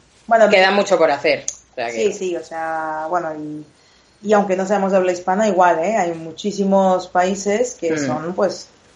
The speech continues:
Speaker 1: todavía queda ese
Speaker 2: Bueno, si nos
Speaker 1: machismo
Speaker 2: vamos,
Speaker 1: arraigado.
Speaker 2: si nos vamos muy lejos hasta Afganistán, imagínate,
Speaker 1: Ya, ya,
Speaker 2: ahí
Speaker 1: ya,
Speaker 2: la
Speaker 1: ya.
Speaker 2: situación, esa ya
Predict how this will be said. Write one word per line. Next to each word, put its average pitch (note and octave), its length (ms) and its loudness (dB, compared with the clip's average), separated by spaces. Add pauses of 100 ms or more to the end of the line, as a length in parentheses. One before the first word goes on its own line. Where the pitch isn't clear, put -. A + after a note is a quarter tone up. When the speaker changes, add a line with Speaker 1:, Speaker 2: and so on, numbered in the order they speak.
(120)
Speaker 1:
todavía F3+ 340 4
queda F3 480 4
ese F3+ 540 2 (100)
Speaker 2:
Bueno, F#3+ 280 4
si F#3+ 160 2
nos F#3 160 4
Speaker 1:
machismo G3 80 6 (100)
Speaker 2:
vamos, F#3 180 4
Speaker 1:
arraigado. F3+ 400 2
Speaker 2:
si F#3 60 4
nos F#3 240 6
vamos G3 300 2
muy G3+ 180 0
lejos G3+ 480 2
hasta E3+ 320 -2
Afganistán, D#3+ 880 -4
imagínate, D#3 540 -6
Speaker 1:
Ya, E3+ 320 2 (100)
ya, D#3 140 -6
Speaker 2:
ahí D#3+ 140 2
Speaker 1:
ya, E3 40 0
Speaker 2:
la D3+ 120 2
Speaker 1:
ya. - 20 -2
Speaker 2:
situación, D#3 600 -2
esa D3+ 180 -4
ya E3+ 360 0